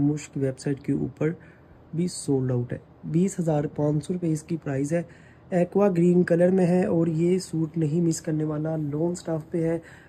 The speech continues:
मैं आपको ये दिखाता हूँ कितना खूबसूरत suit है। ये इस तरह से आपको जो है वो laser cut embroidered front side दी गई है। इसकी Embroidery देखें कितनी प्यारी है और मैं आपको ये देने भी बहुत अच्छे discount पे,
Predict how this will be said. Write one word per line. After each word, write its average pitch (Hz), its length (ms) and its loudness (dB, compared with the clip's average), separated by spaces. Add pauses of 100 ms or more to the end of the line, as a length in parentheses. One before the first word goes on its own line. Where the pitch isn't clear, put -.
(140)
मैं 160 100 2
आपको 151 200 -2
ये 160 120 2
दिखाता 147 360 -2
हूँ 165 100 2
कितना 160 300 -2
खूबसूरत 151 380 -6
suit 156 240 -4
है। 208 80 -2
ये 196 120 0
इस 180 140 -2
तरह 185 140 0
से 180 160 -4
आपको 156 280 -4
जो 151 120 -2
है 156 60 2
वो 156 120 0
laser 160 300 -2
cut 170 300 -4
embroidered 151 600 0 (500)
front 143 220 0
side 131 260 -6
दी 135 140 -6
गई 127 140 -4
है। 127 180 -4
इसकी 135 300 -8 (580)
Embroidery 135 500 -4
देखें 151 300 0
कितनी 156 320 -2
प्यारी 147 320 0
है 170 140 2
और 156 200 4
मैं 190 400 2
आपको 151 260 -2
ये 165 160 2
देने 147 320 2
भी 175 140 -2
बहुत 156 340 -8 (380)
अच्छे 170 300 0
discount 143 460 -2
पे, 147 180 -2